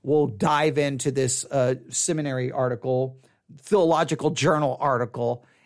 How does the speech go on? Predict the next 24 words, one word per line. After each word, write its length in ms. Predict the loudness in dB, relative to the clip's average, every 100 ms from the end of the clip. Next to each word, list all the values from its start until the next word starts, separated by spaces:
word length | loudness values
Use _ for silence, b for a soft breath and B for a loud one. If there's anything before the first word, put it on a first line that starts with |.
| b
and 200 | -2 -2
see 540 | 0 0 2 2 2 -2
what 340 | 0 0 0
this 640 | -4 -8 -8 -6 -8 -10 -14 _ _ _ _
narrative 920 | -8 -2 0 2 2 2 2 -2 -4
reading 480 | -2 0 2 0 0
of 160 | -2 2
Mark's 360 | 0 0 -6
Christology, 1120 | -6 -4 -4 0 2 2 2 -2 -8 -14 -18 _ _ _ _
how 240 | 0 2
that 320 | 2 0 -4 -10
supposedly 800 | -6 -4 2 2 2 -2 -4 -6
is 240 | -4 -6
a 60 | -4
solution 760 | -6 -4 -6 -6 -10 -14 -18 _ _ _
to 120 | -8 -4
the 80 |
Mark 300 | -2 -2 -4
two 160 | -2 -4
twenty-six 840 | -2 -8 -8 -8 -8 -8 -8 -8 -14 _ _
problem, 540 | -2 -2 -2 -8 -12 -20 _ _ _
where 240 | -2 -2 0
Abiathar 800 | -2 0 0 0 0 -4 -2
is 280 | -4 -6 -8